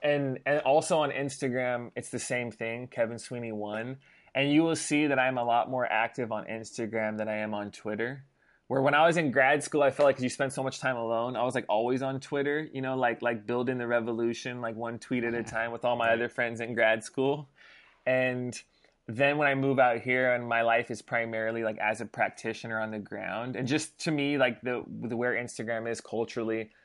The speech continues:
Speaker 1: I'm very active, consistently present on there. That's probably the best way to keep up with and see what's happening with me personally, even with Imagine as well. And there's also, which there's actually another context out here where I do basically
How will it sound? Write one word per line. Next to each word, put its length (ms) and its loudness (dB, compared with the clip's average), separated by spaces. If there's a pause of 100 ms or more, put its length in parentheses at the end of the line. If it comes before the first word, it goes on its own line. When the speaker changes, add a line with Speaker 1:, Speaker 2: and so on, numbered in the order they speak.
(200)
Speaker 1:
I'm 260 0
very 600 4
active, 560 0
consistently 640 -6
present 400 -2
on 220 -4
there. 240 0
That's 180 4
probably 240 6
the 80 2
best 380 2
way 160 2
to 100 -2
keep 320 -4
up 240 2
with 180 0
and 120 -10
see 160 -6
what's 180 -6
happening 380 -4
with 160 -12
me 120 -8
personally, 540 -8
even 140 -6
with 160 -6
Imagine 420 -8
as 140 -12
well. 400 -6 (720)
And 400 0 (680)
there's 240 4
also, 540 6
which 180 2
there's 180 2
actually 260 2
another 420 2
context 560 -6
out 220 0
here 200 -2
where 160 2
I 100 2
do 260 0
basically 640 -4